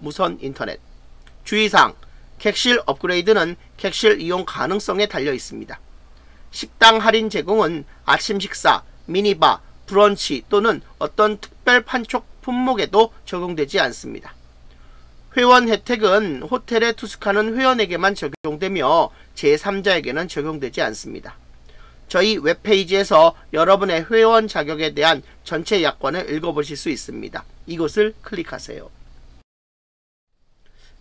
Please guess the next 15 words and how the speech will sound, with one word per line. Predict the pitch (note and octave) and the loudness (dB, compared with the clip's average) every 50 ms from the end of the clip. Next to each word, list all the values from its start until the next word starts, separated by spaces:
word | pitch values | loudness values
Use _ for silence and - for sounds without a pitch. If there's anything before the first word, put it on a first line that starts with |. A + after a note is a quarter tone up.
| - - | -10 -4
이글 | G#3+ A3+ G#3 G#3+ C#4 C4+ G#3+ D#3 C3+ C3 | -2 -2 4 8 8 10 10 8 6 2
실전 | - - - C#4 C4+ C4 - - C4 C4+ C4 | -2 0 2 2 2 2 2 4 4 4 4
사 | B3 - G3+ F3+ F#3 F#3 | 4 4 6 6 6 8
다시 | G3+ G3 G3 - A#3+ G#3 E3+ | 6 4 4 2 -2 -4 -4
이십칠의 | E3 - G#3 - - - - A3 G3 G#3 G3+ | -4 -6 -8 -8 -8 -6 -2 0 2 2 0
소재는 | - F#3 E3 G3+ A3+ G#3+ F3 E3+ F#3 - - - - - - - | 0 -4 -2 0 0 0 0 -2 -4 -8 -12 -18 -20 -10 -6 -6
호텔 | A#3+ - - - B3 A#3 A#3 A3+ - - | -6 -4 -2 0 2 2 2 0 2 2
회원권입니다. | B3 A#3+ A#3 G#3+ G3+ G3 F3+ D#3+ C3 A#2+ G#2+ - - - - - - - - - - - - - - | 2 2 2 2 2 2 2 2 -2 -6 -8 -12 -14 -18 -20 -20 -20 -20 -20 -20 -20 -20 -20 -20 -10
식당 | - - - - - - C#4 C4+ C4+ C4 B3 | -8 -6 -6 -8 2 6 6 6 6 6 4
할인 | C4 B3+ C4 C4 C4 A3+ | 4 4 4 0 -2 0
제공은 | - F3 D#3 D3+ G3+ A3+ A#3 G3 F#3+ F#3+ F#3 - - | 0 -2 0 0 0 2 2 2 0 -2 -6 -4 0
아침 | - D#3 E3 - - F#3+ F#3+ | 0 0 0 0 -4 -4 -6
식사에 | F3+ - - - G#3 G3 F#3 D#3 | -6 -6 0 4 4 4 4 2
적용되지 | - F#3 E3+ F#3 F#3+ F3 F3 D#3+ - - - | -2 -8 -8 -6 -6 -6 -6 -6 -6 -8 -8
않으므로, | - - B2+ D#3+ A3 A#3 G#3 C#3+ D#3 D3+ - | -8 -10 -8 -6 -4 -2 0 2 2 0 0